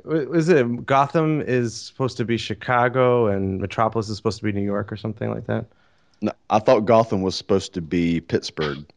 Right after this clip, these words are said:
Speaker 2: because of the bridges, the Three Rivers.
Speaker 1: It, uh, yeah,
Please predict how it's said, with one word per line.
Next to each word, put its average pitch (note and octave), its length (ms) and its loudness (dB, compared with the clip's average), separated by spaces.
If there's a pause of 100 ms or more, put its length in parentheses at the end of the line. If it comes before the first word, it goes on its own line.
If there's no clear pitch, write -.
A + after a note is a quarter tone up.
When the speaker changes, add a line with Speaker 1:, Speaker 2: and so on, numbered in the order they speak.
(120)
Speaker 2:
because E2 480 -2
of D#2+ 220 -2
the E2+ 80 -4
bridges, F2 640 -2
the D#2+ 240 -2
Three F#2 300 2
Rivers. F2 500 4 (720)
Speaker 1:
It, C3+ 280 2
uh, C3+ 320 4
yeah, C3+ 300 4